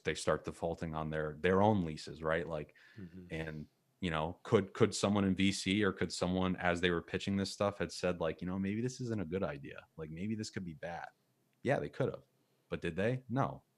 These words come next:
Speaker 1: Why? Because SoftBank was trying to pitch that I P O for fifty-five billion dollars, sixty billion dollars. And the C E O, their C E O walked away with two hundred thirty million dollars right as all this was happening. So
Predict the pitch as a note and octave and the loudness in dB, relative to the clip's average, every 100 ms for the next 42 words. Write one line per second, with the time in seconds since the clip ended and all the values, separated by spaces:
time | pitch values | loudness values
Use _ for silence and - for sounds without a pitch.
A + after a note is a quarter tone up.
0 | - C#2+ D2 F#2 - _ _ _ _ _ | -12 -8 -6 -6 -10 _ _ _ _ _
1 | - - F2+ - G2 F2+ - F2 E2+ F2 | -10 0 0 2 2 2 2 -2 -2 -4
2 | - E2 - F#2 - E2+ E2 E2+ D#2+ D#2+ | -2 -2 -2 -2 0 0 0 0 -2 -4
3 | E2 F2+ E2 _ _ - E2 - E2+ F2 | -4 -6 -8 _ _ -10 -8 -8 -4 -4
4 | F2 F#2 G2 G#2+ A2+ - - - - D2+ | 0 0 0 0 0 -4 -12 -14 -12 -10
5 | D#2 D#2+ F#2+ - - - - - - _ | -8 -6 -4 -6 -8 -8 -6 -6 -12 _
6 | _ _ - G#2 G#2 - A#2 A#2 A2+ A2+ | _ _ 2 2 4 6 8 10 12 10
7 | G#2 F#2+ - G#2+ A2 A2 G#2 G2+ G#2+ G#2 | 10 6 4 6 8 8 10 8 8 6
8 | G#2 A2 G#2 - G2 G2 G2 G#2+ G#2 G#2 | 6 4 2 0 2 2 0 0 2 2
9 | G#2 G2+ A#2 D#2 E2 E2 F#2+ G2 F#2 F#2+ | 2 4 4 4 2 4 6 6 6 4
10 | G2 - F#2 A2 G#2 - - - - F#2 | 4 0 -2 -2 -2 -4 -12 -8 0 0
11 | F2+ | 0